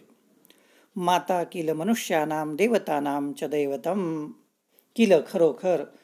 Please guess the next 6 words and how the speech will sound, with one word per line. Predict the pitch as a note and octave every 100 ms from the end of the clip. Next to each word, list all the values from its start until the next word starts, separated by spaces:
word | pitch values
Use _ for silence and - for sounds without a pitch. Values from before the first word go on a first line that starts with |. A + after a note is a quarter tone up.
| _ F#3+
माता, | E3+ E3 G3+ G#3 -
आई, | D#3+ D#3+ D3+ C#3+ - _ _ _ -
मनुष्यानां | G#3 A#3+ - E3+ D3 E3 A3 D4+ D4 -
च |
देवतानां, | C4+ G#3 F3 E3 D#3 D3+ C3 C3 F#3 E3 A2 G2+ - _ _ _ _ _ -
मानवांचं | D3+ D#3 E3+ A#3+ D4